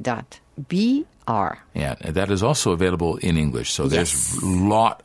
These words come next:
Speaker 2: a lot, a lot of stuff on both of those sites. Yeah,
Speaker 1: Yes.
Speaker 2: good. Good you mentioned that.
Speaker 1: Yes.
Speaker 2: Claudia, we did a program talking about our sort of a trilogical society. What would that be?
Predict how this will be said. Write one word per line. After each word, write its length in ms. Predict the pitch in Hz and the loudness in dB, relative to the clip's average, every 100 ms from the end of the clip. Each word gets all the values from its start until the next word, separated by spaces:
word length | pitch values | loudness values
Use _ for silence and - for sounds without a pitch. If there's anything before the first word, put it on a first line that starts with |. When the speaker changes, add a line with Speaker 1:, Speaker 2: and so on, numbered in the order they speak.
| - | -6
Speaker 2:
a 100 | 85 | -2
lot, 500 | 85 92 95 98 98 | 0 0 0 0 -2
a 60 | 80 | -4
lot 280 | 78 78 78 | -2 -2 -2
of 120 | 69 | -4
stuff 280 | - 67 - | -4 -6 -4
on 100 | 71 | -4
both 240 | 78 78 | -4 -4
of 80 | 80 | -4
those 180 | 71 69 | -6 -4
sites. 460 | - - - - - | -6 -8 -10 -14 -8
Yeah, 120 | 135 139 | -4 -2
Speaker 1:
Yes. 100 | 90 | -2
Speaker 2:
good. 360 | 87 62 - | -4 -6 -8
Good 120 | 113 90 | -4 -2
you 60 | |
mentioned 340 | 67 - - 62 | -4 -4 -8 -8
that. 140 | 57 - | -10 -12
Speaker 1:
Yes. 540 | - - - - - - - - - - | -12 -10 -12 -14 -12 -12 -10 -12 -12 -6
Speaker 2:
Claudia, 260 | 151 165 | 0 2
we 100 | 123 | 2
did 140 | 113 123 | 2 2
a 120 | 95 | 2
program 560 | - - 113 101 87 - | -2 -4 -2 0 0 0
talking 440 | 85 80 - 76 | -2 -2 -2 -4
about 300 | 65 69 69 | -2 -4 -2
our 320 | 69 67 65 - - _ _ _ _ _ | -2 -4 -6 -12 -20 _ _ _ _ _
sort 180 | - 101 | -6 -4
of 60 | |
a 20 | 87 | -4
trilogical 720 | - 113 101 101 90 85 78 | -2 0 2 2 0 -4 -4
society. 540 | 85 - 82 76 67 | -4 -2 0 0 -2
What 160 | 73 71 | -2 -2
would 100 | 71 | -4
that 200 | 67 69 | -4 -4
be? 220 | 71 | -4